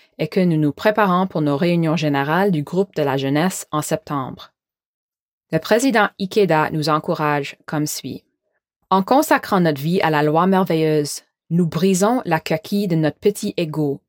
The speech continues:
régi par les désirs et opprimé par les souffrances. En faisant nôtres les souffrances des autres, nous revenons au grand soi, celui qui aspire également à notre bonheur et à celui des autres. Cette idée fondamentale,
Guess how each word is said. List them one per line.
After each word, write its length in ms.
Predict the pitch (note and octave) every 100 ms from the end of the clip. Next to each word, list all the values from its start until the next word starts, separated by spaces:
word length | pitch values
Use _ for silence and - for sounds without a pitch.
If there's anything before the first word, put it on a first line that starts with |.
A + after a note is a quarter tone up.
| -
régi 380 | D#3+ D#3+ E3+ A3
par 180 | F#3
les 120 | E3 D#3
désirs 500 | D#3+ D3 E3 E3+ E3
et 160 | D3 -
opprimé 460 | E3 - E3+ F3+
par 160 | - D#3+
les 100 | D3
souffrances. 800 | - C#3+ - C#3 B2+ - - - _ _ _ _ _
En 140 | - F3
faisant 400 | - A3+ B3 A3
nôtres 460 | E3+ D#3 - - -
les 80 | D3+
souffrances 480 | - - E3 E3
des 200 | - C#3+
autres, 420 | C#3+ C#3+ E3+ - _ _ -
nous 100 | E3
revenons 420 | F#3 F#3+ G3 A#3+
au 120 | D#3+
grand 280 | D3+ D3+ E3+
soi, 440 | F3+ - D#3 C3 - _ _ _ - -
celui 380 | - G3+ F#3 A#3+
qui 180 | - G3+
aspire 640 | - D3+ - - F3 D#3+ D#3
également 500 | E3+ E3+ G3 F#3 E3
à 100 | E3
notre 200 | D#3 D3
bonheur 520 | C3+ D3 D3 D3 D3 -
et 140 | D3+
à 80 | C#3+
celui 340 | - D#3+ D3
des 240 | D3+ D3+ C#3+
autres. 420 | C3 B2 - - _ _ _ _ _ _ _ _ _
Cette 260 | - G3+ G3+
idée 220 | F#3+ G#3+
fondamentale, 800 | - F3 E3+ D3+ - D3+ C3+ B2+